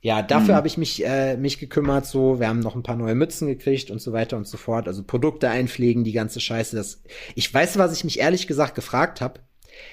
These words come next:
Speaker 1: Ich hab
Speaker 2: Nee.
Speaker 1: mich gefragt, wie ich das, was ich jetzt mache, und das ist ein Tage-, also es ist wirklich ein Fulltime-Job jetzt gerade, wie ich das neben meiner normalen, eigentlichen Arbeit, wie ich das gemacht hab, Alter.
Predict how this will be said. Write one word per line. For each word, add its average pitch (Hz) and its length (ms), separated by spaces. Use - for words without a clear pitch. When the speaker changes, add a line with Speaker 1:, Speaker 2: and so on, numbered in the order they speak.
Speaker 1:
Ich - 120
hab 180 80
Speaker 2:
Nee. 120 60
Speaker 1:
mich 107 160
gefragt, 131 600
wie 120 100
ich - 180
das, 190 400
was 123 160
ich - 160
jetzt 190 300
mache, 120 340
und 131 180
das 120 140
ist - 300
ein 127 140
Tage-, 185 340
also 120 180
es 117 100
ist - 140
wirklich 160 220
ein 139 60
Fulltime-Job 120 760
jetzt - 220
gerade, 117 460
wie 135 120
ich 123 140
das 185 500
neben 165 400
meiner 147 320
normalen, 135 560
eigentlichen 156 540
Arbeit, 139 420
wie 127 60
ich 123 100
das 123 180
gemacht 131 360
hab, 82 180
Alter. 80 400